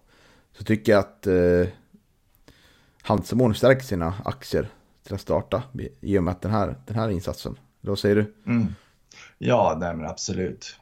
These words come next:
Speaker 2: Eh, så är det ju. Sen vet vi att, eh, Kristoffer Aspgren kommer ju också få starta naturligtvis. Han är ju
Speaker 1: Så är det.
Speaker 2: given ute till höger.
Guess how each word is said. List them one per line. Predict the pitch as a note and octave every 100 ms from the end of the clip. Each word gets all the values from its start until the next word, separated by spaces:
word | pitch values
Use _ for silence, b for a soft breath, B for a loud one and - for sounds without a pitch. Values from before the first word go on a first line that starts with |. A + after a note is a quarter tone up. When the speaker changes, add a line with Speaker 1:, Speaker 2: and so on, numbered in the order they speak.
| _ G1+
Speaker 2:
Eh, | - B1+ G2+ G#2 _ - -
så | - - F#2
är | D#2+ D2+
det |
ju. | D2+ D2 F#2+ _ _ b b b b
Sen | - A2+
vet | G#2 G2+ G2+
vi | G2+
att, | F#2 G2
eh, | G2 F#2 F2
Kristoffer | G2 F#2+ F#2+ G2
Aspgren | F#2 F#2+ - - - - G#2+ G#2 F2+
kommer | F#2 F#2+ F#2 F2
ju |
också | F2+ G2 -
få | F2+ -
starta | G2 E2 - E2+
naturligtvis. | D#2 F#2 E2+ D2+ -
Han | E2+ D#2+
är |
ju | D2+ D2
Speaker 1:
Så | A2 F#2
är | F2
det. |
Speaker 2:
given | E2+ F2+ C2+
ute | G2 -
till | G2+
höger. | G2 D#2 - -